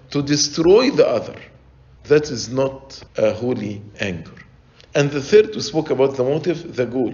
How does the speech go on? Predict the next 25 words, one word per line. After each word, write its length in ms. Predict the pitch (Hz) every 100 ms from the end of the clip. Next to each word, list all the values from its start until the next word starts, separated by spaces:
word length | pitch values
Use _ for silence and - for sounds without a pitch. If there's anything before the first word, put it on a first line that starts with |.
| - -
the 220 | 110 143
means. 680 | 160 185 104 98 - - - _ _ _ _ _ _ _
What 260 | 151 - -
are 200 | 185 175
the 160 | 165
means 520 | 160 185 185 147 - - -
to 100 | 139
express 1000 | 104 - - - 156 165 156 - - -
my 180 | 117 127 127
anger? 400 | 127 113 85 - - - _ _ _ _ _ - - -
If 240 | 180 -
I 80 | 143 156 160
am 80 | 147 - -
cursing, 680 | 160 170 165 - 175 208 - - _ _ -
if 120 | -
I'm 220 | 120 123
swearing, 800 | 120 - 160 170 170 165 165 - - _ -
if 160 | 110
I'm 200 | 117 123
threatening, 920 | 117 - 127 156 170 180 180 175 - - - _ _ -
that's 320 | 123 170 -
not 400 | 160 180 - - -
the 200 | 110 131
right 320 | 156 170 170
way 440 | 139 170 170 -